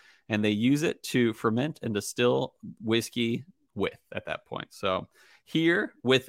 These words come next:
uh, Whiskey Del Bach, they do all those things, but instead of peat or charcoal, they use mesquite wood. And they smoke the mesquite, or they burn the mesquite wood, which sets off the smoke in that way,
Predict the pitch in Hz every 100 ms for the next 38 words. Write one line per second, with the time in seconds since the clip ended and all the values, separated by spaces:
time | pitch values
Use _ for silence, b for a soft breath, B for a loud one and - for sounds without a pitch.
0 | - 117 113 120 123 120 110 104 101 120
1 | - _ _ - 127 131 117 131 151 175
2 | 185 131 147 156 147 156 - - 101 107
3 | - 127 123 - 143 165 175 - - 190
4 | 214 - 143 - 180 208 - 98 98 113
5 | 120 127 127 127 - - - - - -
6 | 202 _ _ 113 104 - 131 127 139 120
7 | - 135 123 123 104 - _ 117 131 143
8 | 87 - - - - 92 - - - -
9 | 101 101 98 - - 98 98 98 104 104